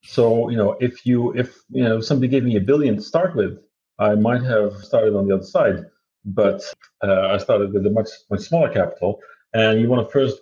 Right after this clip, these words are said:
prove that you can solve these type of problems. And for that, V F R is a better playground. And there's already a market, there's already safety margin. And the I F R system is quite a lot more complicated because, uh, the person on the ground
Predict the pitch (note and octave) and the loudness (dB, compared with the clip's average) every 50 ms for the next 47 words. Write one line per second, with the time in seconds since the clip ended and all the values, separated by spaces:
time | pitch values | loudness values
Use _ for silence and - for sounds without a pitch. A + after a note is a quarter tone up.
0 | _ _ - D#3 E3 D#3+ D3+ C#3+ C3+ - A#2 G#2 A#2 A#2 A2+ A#2 A2+ - - - | _ _ 0 2 2 4 4 2 0 0 0 0 2 2 2 2 0 -4 -4 -4
1 | A2 G#2 - C#3+ C3 B2 A2+ A#2 A2+ G#2+ - B2+ A2+ G2 G2 - - G3 G3 - | -4 -2 0 0 0 0 0 -2 -4 0 0 0 0 0 -4 -6 -2 0 0 0
2 | G2 F2 F#2 F#2+ - - - _ _ _ _ _ - _ - G#2 G#2+ G#2 G#2 - | 0 -2 -4 -6 -8 -14 -20 _ _ _ _ _ -14 _ -2 0 0 0 0 -2
3 | A2+ A2+ B2+ B2+ A2+ G#2 A2 C3 B2+ G#2+ - B2 A#2 A2 G2+ G2 F#2+ A2+ A2 G#2+ | 0 2 2 0 0 0 0 0 0 0 0 0 2 2 0 0 0 0 0 0
4 | - - C3+ C3 A2+ G2 F#2+ E2+ E2+ E2+ F2 G2+ F#2+ G2+ A2 G#2+ G#2 - - - | 0 0 0 0 2 2 0 0 -2 -4 -4 -2 0 2 2 2 2 -2 -2 0
5 | B2 C3 C3+ B2+ A#2+ A2+ G#2+ G#2 G2+ G#2 A#2 - - D3 A2 A#2 G#2+ G#2+ - - | 0 0 2 2 0 0 0 0 0 0 -2 -2 -2 -4 -2 0 -2 -2 -2 -4
6 | A#2+ B2 C3 A#2+ A2+ A2 G2+ - B2 B2+ B2+ - C3+ C3+ C3 C3+ B2+ C#3 E3 E3 | -2 0 0 0 0 0 0 0 0 -2 -2 -2 -2 -2 0 0 2 2 2 0
7 | E3+ - - - - - - _ - C3 C#3 C#3+ D3 D3 C#3+ C#3+ C#3+ - _ - | 0 -2 -12 -20 -20 -20 -14 _ -2 0 2 2 2 2 2 0 -4 -8 _ -4
8 | B2+ C#3+ D3 C#3+ C3 - A#2+ D3 F#3 G#3 G3+ G3+ F#3+ F3+ - - - - - - | -2 0 2 2 2 2 2 2 2 2 2 2 0 0 0 -4 -12 -14 -10 -8
9 | - - C3+ C3 B2+ B2+ - - - _ - B2 A#2+ C3 B2+ - - - - B2+ | -6 -4 -2 -2 -2 -4 -6 -12 -20 _ -18 -12 -10 -8 -6 -4 -4 -6 -6 -10
10 | - C3+ D3 - - - - - - - - G#3+ A#3 B3 A3+ F#3 F3 F#3+ F#3+ F#3+ | -12 -12 -12 -14 -16 -18 -20 -20 -18 -8 -2 0 0 2 2 2 2 2 2 2
11 | D#3+ D#3+ C#3+ - - G3 F#3+ G3 F3+ - B2 G2+ G2 G2 G#2+ C3 C3 D#3 D3 C#3 | 2 0 0 2 0 0 0 0 0 0 2 2 2 0 -2 -2 0 0 0 0
12 | D3 D#3 C#3 - C3 C3 C3 B2+ B2+ B2+ C3 B2 B2 B2 A#2 A#2+ - D3 C#3+ - | 0 -2 -2 0 2 2 2 2 0 -2 -4 -8 -10 -10 -8 -4 -4 -2 0 2
13 | G3+ G#3 G#3 E3+ D3 - C#3+ C3 B2+ A#2+ G2+ A2+ C3+ D#3 F3 D#3 C#3 C#3 C3+ C3+ | 0 0 2 0 -2 0 0 0 0 0 2 0 0 2 2 2 0 0 -2 -4